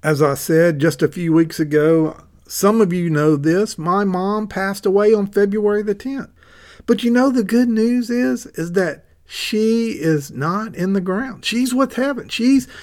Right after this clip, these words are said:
with Jesus right now. Just like he overcame death, she did too, because she accepted him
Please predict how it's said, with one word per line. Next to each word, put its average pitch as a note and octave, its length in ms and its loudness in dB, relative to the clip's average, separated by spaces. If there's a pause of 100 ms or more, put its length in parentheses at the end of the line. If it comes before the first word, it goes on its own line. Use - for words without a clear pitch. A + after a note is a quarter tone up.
(140)
with A#3+ 300 2
Jesus A3+ 600 0
right G#3+ 280 0
now. G#3+ 440 -2 (340)
Just B3+ 240 2
like B3 220 0
he B3 240 2
overcame A3 680 2
death, G3 340 2 (260)
she F#3 360 -4
did E3+ 260 4
too, G3+ 240 0
because D#3+ 360 -6
she B3 380 -2
accepted G#3+ 640 -4
him G3+ 240 0